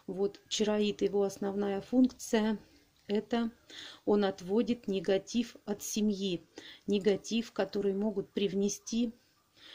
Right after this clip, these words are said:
чужие люди в семью, принести разла-, разлад и, ну, даже более страшные вещи.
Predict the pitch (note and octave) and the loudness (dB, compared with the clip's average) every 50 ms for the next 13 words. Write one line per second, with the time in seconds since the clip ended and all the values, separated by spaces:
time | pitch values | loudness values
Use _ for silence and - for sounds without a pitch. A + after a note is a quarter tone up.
0 | - - - - _ - - G#3 G3 F3+ G3+ A3 G#3+ G3+ G3+ F#3 G3 A3+ A#3 - | -20 -20 -20 -20 _ -6 -4 -4 -2 0 0 2 2 2 2 2 0 -2 -2 0
1 | G#3+ A3+ A3 - - - - - G3+ G3 G3 F#3 G3+ G3 - - G3 F#3 F#3+ F#3 | -2 -2 -2 -4 -6 -10 -6 -4 -2 -2 -2 -2 -4 -6 -4 -6 -6 -4 -4 -6
2 | - - - G#3+ G3 F#3+ F#3 D#3+ F3 - F#3 G3+ G3 G#3+ - - A3+ G#3+ G3+ F#3+ | -6 -2 0 0 0 0 -2 -4 -6 -2 0 0 2 2 2 2 4 4 4 2
3 | F3+ F#3 G3+ G#3 A#3 A#3+ - - - - - - _ _ - - - - - - | 2 2 2 2 2 0 -2 -10 -20 -20 -20 -20 _ _ -20 -20 -20 -18 -18 -16
4 | - - - - _ - G#3 A3+ A#3+ A#3+ A#3 - G3+ G#3 G#3+ G3 G#3 A#3 A3 G#3 | -18 -18 -20 -12 _ -2 0 2 2 2 2 2 0 -2 0 2 2 2 2 0
5 | G3 E3 G3 G#3+ G#3+ A3 G#3 - - - - G3 G3+ G3 - - G#3 G3+ G3 F3+ | -2 0 0 2 2 2 2 0 -2 -2 -2 0 0 0 -2 -2 -2 -2 0 -2
6 | F3+ F3+ E3+ - - - - F#3 F3 | -2 -4 -2 -2 -2 -2 -2 -4 -6